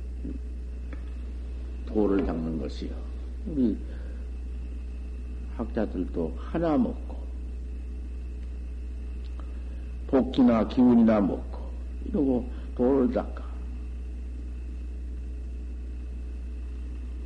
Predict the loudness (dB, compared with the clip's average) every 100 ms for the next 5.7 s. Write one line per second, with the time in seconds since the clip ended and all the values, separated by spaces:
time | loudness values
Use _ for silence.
0 | -6 -4 -2 2 2 2 -6 -6 -6 -6
1 | -6 -2 0 2 2 2 4 2 2 -2
2 | -6 -6 0 2 2 2 2 0 -2 -2
3 | 2 4 4 0 -4 -2 0 4 4 4
4 | 0 -4 -2 2 6 8 6 4 -6 -6
5 | -6 -2 -2 0 2 4 4